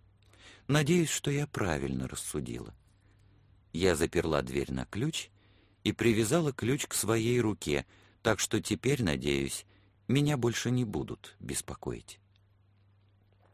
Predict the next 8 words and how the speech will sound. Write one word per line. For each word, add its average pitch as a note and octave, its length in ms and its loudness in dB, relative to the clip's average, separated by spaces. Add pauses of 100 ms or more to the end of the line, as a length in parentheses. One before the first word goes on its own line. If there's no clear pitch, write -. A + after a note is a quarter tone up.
(1800)
Тот A#2 240 4
же D2+ 200 0
день, G2+ 480 0 (340)
в - 180 -20
полдень. E2 640 0 (1600)
Всё G3+ 360 4
идёт F2+ 240 2
хорошо. D#2+ 640 0